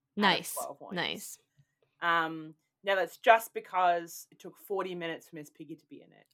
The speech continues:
Speaker 1: Okay, true.
Speaker 2: Luckily.
Speaker 1: True.
Speaker 2: So half the film is Piggy-less,
Speaker 1: That's
Speaker 2: which to me
Speaker 1: true.
Speaker 2: is
Speaker 1: <sighs> You're right, 'cause
Speaker 2: odd.
Speaker 1: if it's out of oinks, then, like, I mean, I've already given my judgment. I can't renege, but it's not
Speaker 2: No, no,
Speaker 1: really
Speaker 2: no,
Speaker 1: about
Speaker 2: no,
Speaker 1: the
Speaker 2: no,
Speaker 1: movie.
Speaker 2: no.
Speaker 1: It's really about the pig.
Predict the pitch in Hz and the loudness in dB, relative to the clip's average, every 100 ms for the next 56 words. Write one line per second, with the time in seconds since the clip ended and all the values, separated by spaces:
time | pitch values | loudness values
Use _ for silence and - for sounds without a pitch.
0 | 202 175 - - 170 113 127 - - _ | -2 0 0 2 2 2 -2 -6 -14 _
1 | - 180 110 69 165 _ 170 156 143 - | -4 0 2 0 -4 _ -2 -2 -4 -8
2 | - 180 175 175 - 160 147 143 139 139 | 0 2 2 -2 -10 -6 -4 -6 -10 -12
3 | - 170 139 139 131 - - - - 180 | -12 -14 -14 -12 -10 -10 -12 -20 -18 0
4 | - 220 - 233 226 220 214 - - - | 4 4 4 4 6 6 4 4 4 2
5 | - - - _ - 220 233 254 247 254 | -2 -6 -10 _ -18 -6 4 8 8 6
6 | 262 247 277 - 233 240 208 226 233 214 | 0 0 0 6 8 8 4 4 4 4
7 | - - 175 180 160 165 - - 233 262 | -2 -2 -2 0 0 -2 -8 -2 6 8
8 | 254 247 240 226 226 208 196 185 170 170 | 10 8 8 2 4 4 4 0 0 -4
9 | 185 165 170 165 156 165 202 196 220 233 | -4 -4 0 0 0 0 0 2 6 8
10 | 440 427 311 254 214 233 220 190 - 254 | 10 10 10 8 8 8 8 6 6 8
11 | 277 185 165 156 - 180 - 247 226 151 | 8 8 6 4 -4 -8 0 6 8 6
12 | 151 | 2